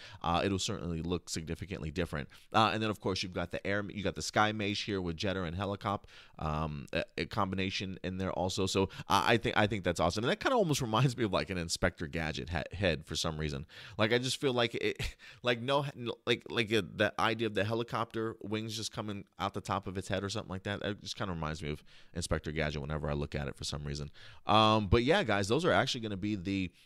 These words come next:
brand new mechs, uh, that we wind up being introduced to here for Karamazar. Um, so it's looking pretty good. It's looking pretty good.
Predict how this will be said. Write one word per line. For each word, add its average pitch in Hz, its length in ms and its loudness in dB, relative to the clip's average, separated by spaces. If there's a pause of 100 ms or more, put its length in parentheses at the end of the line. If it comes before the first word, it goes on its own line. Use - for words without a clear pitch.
brand 107 400 -2
new 98 120 0
mechs, 101 440 0 (240)
uh, 92 220 6
that 92 100 2
we 98 120 2
wind 92 320 -2
up 85 140 -4
being 90 300 -6
introduced 92 680 -6
to 98 120 -6
here 95 280 -4
for 78 240 -6
Karamazar. 127 720 2 (260)
Um, 117 240 2
so 139 140 0
it's 143 240 2
looking 190 400 -2
pretty 214 220 0
good. 185 360 2
It's - 220 -2
looking 165 320 -4
pretty 160 300 -4
good. 139 300 4